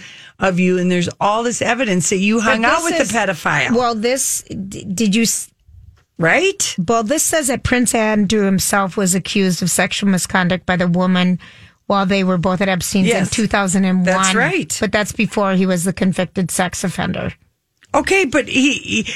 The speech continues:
Speaker 1: Prince Andrew was spotted with him in two thousand ten in Central
Speaker 2: Okay.
Speaker 1: Park at the mansion,
Speaker 2: Yep.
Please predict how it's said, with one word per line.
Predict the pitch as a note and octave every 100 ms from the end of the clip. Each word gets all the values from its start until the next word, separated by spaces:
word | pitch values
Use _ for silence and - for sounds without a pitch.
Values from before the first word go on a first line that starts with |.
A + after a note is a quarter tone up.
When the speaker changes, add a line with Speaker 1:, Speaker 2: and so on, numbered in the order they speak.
| -
Speaker 1:
Prince | - D#4+ D#4 A3+
Andrew | A3+ D4+ E4+ D#4 C#4+
was | B3+ G#3 A#3
spotted | - - C4 C#4+ A3+
with | B3 -
him | A#3
in | A3 G#3
two | - A3+
thousand | A3+ G#3 F#3+ F#3
ten | - G#3+ E3
in | D3+ D3+
Central | - E3 G3
Speaker 2:
Okay. | D#3 F3+
Speaker 1:
Park | F3+ A#3+ A#3+ - E3
at | E3 -
the | E3+ D#3 D#3
mansion, | E3+ G3 A#3 G#3+
Speaker 2:
Yep. | G3+